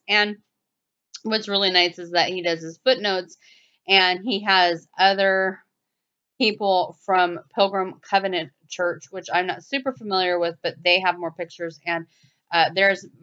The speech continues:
very little criticism from churches that are even dipping their toe in the water because I don't, I don't know. Something has been put in the water, and pastors no longer have much time, effort, or energy to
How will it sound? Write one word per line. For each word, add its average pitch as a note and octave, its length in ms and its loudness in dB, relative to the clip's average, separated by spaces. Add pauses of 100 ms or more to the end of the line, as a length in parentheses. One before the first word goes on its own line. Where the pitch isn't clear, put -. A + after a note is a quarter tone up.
(100)
very A3 420 4
little F#3+ 460 -2
criticism F3 720 -8
from D#3 420 -10
churches F3+ 600 -10
that E3 200 0
are D#3+ 160 0
even F3+ 460 -10 (320)
dipping G3+ 300 -6
their D#3 160 -6
toe G#3 300 0
in F#3 60 -6
the E3+ 120 -4
water F3 600 2
because E3 640 -6 (320)
I G3+ 100 0
don't, A#3 300 -4
I A3+ 140 4
don't A#3+ 180 2
know. E3 380 -2
Something A3 460 -6
has F3+ 120 -12
been F#3+ 180 -8
put A#3 160 0
in G3 120 -2
the F#3 100 -2
water, E3 440 4 (340)
and F#3 140 -4
pastors F3+ 500 0
no F#3 160 -2
longer E3 440 0
have E3 260 2 (240)
much E3+ 540 -6 (520)
time, G3 340 2
effort, F3+ 580 -2
or E3+ 180 -4
energy F3 680 -2
to E3 480 -4